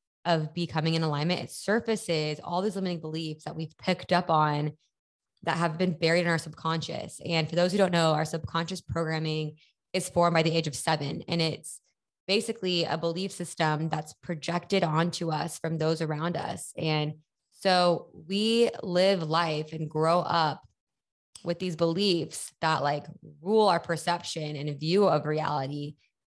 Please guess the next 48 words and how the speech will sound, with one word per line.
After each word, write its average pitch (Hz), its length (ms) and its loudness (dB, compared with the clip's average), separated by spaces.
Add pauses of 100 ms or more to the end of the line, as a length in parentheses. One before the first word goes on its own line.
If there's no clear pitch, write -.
(540)
unknowingly, 180 840 2 (520)
'cause 196 120 -4
they're 202 120 4
in 214 60 6
our 220 60 4
subconscious. 180 400 0
Like, 156 120 -2
we 185 180 0 (100)
aren't 175 220 2
even 180 180 -2
aware 147 460 0
that 139 120 -10
they 151 100 -4
exist. 143 640 -2 (380)
So 202 100 -10
when 220 40 -2
we 214 80 2
start 240 300 0
focusing 185 460 -2
on, 160 680 -2
you 165 60 -10
know, 160 120 0
things 165 280 -2
that 160 160 -2
we 165 140 -6
want 151 420 -4
and, 156 160 -4
like, 143 300 -8
that 147 280 -2 (1000)
for 185 60 -6
the 175 80 2
first 170 340 2
time 160 480 0
are 156 180 0
really 156 240 -2
thinking 156 280 -4
about 147 320 -6
what 151 200 -4
truly, 156 300 -4
like, 139 160 -4
we 147 240 -6
desire 165 320 0
versus 147 240 -4
what 156 120 -2
we 143 100 -8
should 143 400 -4
be 170 80 -2
doing, 185 480 2